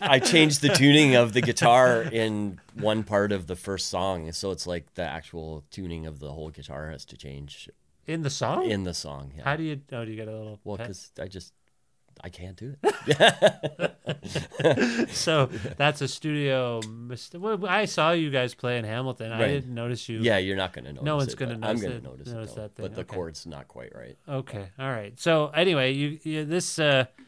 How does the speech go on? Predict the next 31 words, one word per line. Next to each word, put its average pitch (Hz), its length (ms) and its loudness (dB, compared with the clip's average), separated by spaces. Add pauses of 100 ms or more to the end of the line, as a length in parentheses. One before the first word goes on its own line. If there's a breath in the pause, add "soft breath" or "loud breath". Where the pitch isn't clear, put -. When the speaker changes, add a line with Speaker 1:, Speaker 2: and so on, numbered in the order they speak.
(160)
Speaker 2:
s-, - 260 -18
this 156 400 -4 (260)
album 151 340 2
is 139 100 -2
called 123 200 -2
Signals 139 400 -4
Through 131 120 -8
the 117 100 -6
Flame. 120 360 -6
I've 117 140 -6
tried 143 260 0
to 143 80 -2
get 123 200 -2
it 131 120 -8 (260)
a 127 80 -8
little 131 240 -4
bit 123 180 -4
at 117 160 -4
where, 120 460 -6 (520 soft breath)
uh, 113 120 -8
you 113 200 -8
were 117 120 -8
at, 120 340 -4 (160)
sort 113 200 -8
of 107 220 -8 (340)
maybe 110 280 -10
mentally, 135 440 -8
emotionally, 120 560 -8
and 117 220 -12 (140)
coming 120 260 -4
up 131 120 -4